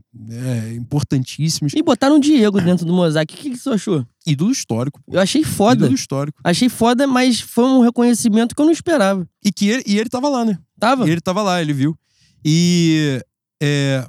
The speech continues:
Speaker 1: pô, botaram o Sávio, né? Botaram o Obina e, e outros ídolos lá
Speaker 2: Sabe
Speaker 1: de
Speaker 2: o que é,
Speaker 1: trás.
Speaker 2: sabe o que é a maior frustração da minha vida, Mengava, tá?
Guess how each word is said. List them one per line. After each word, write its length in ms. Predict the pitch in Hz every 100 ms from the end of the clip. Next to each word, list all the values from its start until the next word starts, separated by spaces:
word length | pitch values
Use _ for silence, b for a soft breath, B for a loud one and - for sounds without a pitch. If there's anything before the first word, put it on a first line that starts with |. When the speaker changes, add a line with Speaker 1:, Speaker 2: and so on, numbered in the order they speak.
| -
Speaker 1:
pô, 200 | 208 151
botaram 300 | 113 113 170
o 40 |
Sávio, 500 | - - 143 170 131
né? 280 | 123 170 160
Botaram 380 | 110 123 123 151
o 40 |
Obina 520 | 143 107 123 151 120 110
e, 140 | 143 180
e 220 | 196 190
outros 440 | 151 170 233 185 143
ídolos 300 | 196 240 160
lá 160 | 143
Speaker 2:
Sabe 60 | 185
Speaker 1:
de 60 | 294
Speaker 2:
o 40 |
que 80 | 226
é, 40 | 247
Speaker 1:
trás. 240 | 240 185
Speaker 2:
sabe 200 | 147 185
o 40 | 233
que 80 | 240
é 40 |
a 20 |
maior 140 | 220 226
frustração 440 | 254 247 269 247
da 100 | 233
minha 160 | 233 233
vida, 200 | 196 190
Mengava, 440 | 208 196 170 147
tá? 200 | 143 175